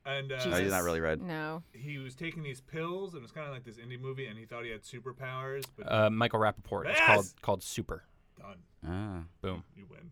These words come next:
Speaker 4: Yep.
Speaker 3: Nice
Speaker 1: That movie's
Speaker 3: job,
Speaker 1: crazy.
Speaker 3: Ryan.
Speaker 4: Uh, yeah, it's, uh, I, I wanted to see it. Did you actually see the whole
Speaker 1: Yeah.
Speaker 4: movie? Is it any
Speaker 2: I didn't
Speaker 4: good?
Speaker 2: see it.
Speaker 1: Yeah, it's kinda bananas.
Speaker 4: Yeah, so, like,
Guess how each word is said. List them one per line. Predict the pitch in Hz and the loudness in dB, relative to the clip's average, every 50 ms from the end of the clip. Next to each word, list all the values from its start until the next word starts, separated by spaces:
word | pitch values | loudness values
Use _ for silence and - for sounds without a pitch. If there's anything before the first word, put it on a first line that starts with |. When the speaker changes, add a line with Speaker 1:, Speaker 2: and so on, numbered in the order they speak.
| - _ - | -14 _ 2
Speaker 4:
Yep. | 127 - 233 | 2 2 2
Speaker 3:
Nice | 240 277 311 359 339 311 | 0 -6 -8 -8 -8 -8
Speaker 1:
That | - - 139 | -6 -6 -4
movie's | 143 - 233 | -2 0 0
Speaker 3:
job, | 262 294 302 254 214 202 | 2 2 2 2 2 0
Speaker 1:
crazy. | 180 196 | -2 -4
Speaker 3:
Ryan. | 196 190 - 196 208 220 240 | -6 -6 -6 -6 -6 0 4
Speaker 4:
Uh, | 113 120 - | 4 4 6
yeah, | 131 143 156 131 95 | 8 10 10 10 8
it's, | 95 98 - - - | 6 0 -2 -2 0
uh, | 113 101 101 98 73 71 - | 2 2 2 2 0 -4 -6
I, | - - 69 104 104 98 - - - - | -6 -4 -2 -2 -2 -2 -4 -8 -4 4
I | - 120 | 8 10
wanted | 143 196 226 220 151 | 12 12 12 12 10
to | 117 | 8
see | - 120 | 4 2
it. | 98 | 2
Did | 98 107 | 4 4
you | 135 143 | 6 6
actually | 143 - 143 117 | 6 4 0 -2
see | - 151 | -2 0
the | 151 156 | 2 4
whole | 151 165 170 | 6 6 6
Speaker 1:
Yeah. | 180 196 | 6 4
Speaker 4:
movie? | 131 | 4
Is | 135 135 | 4 4
it | 135 135 | 6 8
any | 143 143 | 8 10
Speaker 2:
I | 131 | 10
didn't | 147 160 202 | 10 10 8
Speaker 4:
good? | 233 | 8
Speaker 2:
see | 117 113 | 6 4
it. | 110 95 | 4 4
Speaker 1:
Yeah, | 147 143 123 | 4 2 -2
it's | 113 - - | -4 -8 -10
kinda | - 143 143 143 127 | -10 -8 -8 -8 -8
bananas. | 117 110 113 117 123 113 104 98 - - | -8 -8 -8 -8 -8 -8 -10 -6 4 8
Speaker 4:
Yeah, | 117 110 101 | 10 10 10
so, | 92 - - 110 104 | 10 8 6 8 8
like, | 101 110 113 | 10 10 10